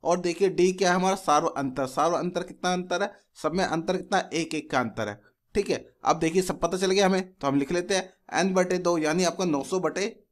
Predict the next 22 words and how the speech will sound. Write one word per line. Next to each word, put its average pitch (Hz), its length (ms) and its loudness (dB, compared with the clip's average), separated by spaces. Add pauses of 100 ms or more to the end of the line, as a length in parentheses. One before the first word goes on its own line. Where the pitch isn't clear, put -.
दो, 202 440 -2 (220)
दो 175 380 4
ए 151 120 -2 (180)
यानी 151 240 -2
कितना 185 240 -4
हो 180 60 0
जाएगा 175 260 2
आपका? 185 220 -4
दो 123 280 0
सौ, 180 260 -6 (680)
ठीक 185 120 -6
है। - 280 -2
एन 185 240 4
ऋण 185 180 2
एक, - 480 -4
एन 180 200 0
ऋण 190 160 0
यानी 180 200 -2
आठ 151 240 2
सौ 190 120 -2
निन्यानवे 156 540 0 (800)
गुणा 151 380 0